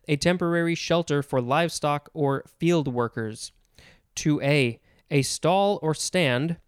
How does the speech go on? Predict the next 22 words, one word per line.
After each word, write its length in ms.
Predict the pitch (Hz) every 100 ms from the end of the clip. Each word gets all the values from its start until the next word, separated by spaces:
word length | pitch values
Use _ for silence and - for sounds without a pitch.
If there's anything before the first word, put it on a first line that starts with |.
| _ _ _ -
as 280 | 127 120
at 180 | 117 123
a 60 | 113
fair, 440 | - 151 127 160 - _ _ _
for 300 | - - 135
the 100 | 123
sale 500 | - - 180 202 208
or 160 | 147 139
exhibition 640 | - - - 143 151 - 143
of 300 | 123 123 120
goods. 500 | 156 131 - - - _ _ _ _ _ _ -
Two 140 | 160
B 160 | 147 139
one, 380 | 139 170 117 110 _ _ _ _ _ -
a 120 | 139
small 400 | - 143 185 208
enclosure 640 | 190 - 175 170 135 147 -
affording 520 | 143 - 165 170 170
privacy 720 | - 160 170 170 - 143 185 - _ _
for 320 | - 139 127
one 320 | 120 175 202
person 400 | 185 165 160 156